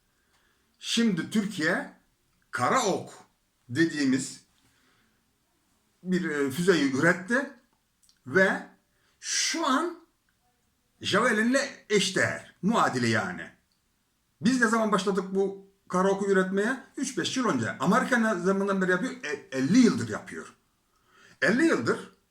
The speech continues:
Amerika Javelin'in üzerinde herhangi bir geliştirme olmamış. Yapmış bir kez aynı model devam ediyor. Ama biz son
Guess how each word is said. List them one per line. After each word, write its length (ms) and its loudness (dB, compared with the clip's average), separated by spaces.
Amerika 440 2
Javelin'in 600 2
üzerinde 580 2
herhangi 640 -2
bir 380 -2
geliştirme 540 2
olmamış. 760 0
Yapmış 400 -4
bir 80 -6
kez 320 2
aynı 360 0
model 320 -4
devam 280 2
ediyor. 260 -2
Ama 240 2
biz 160 -2
son 720 -4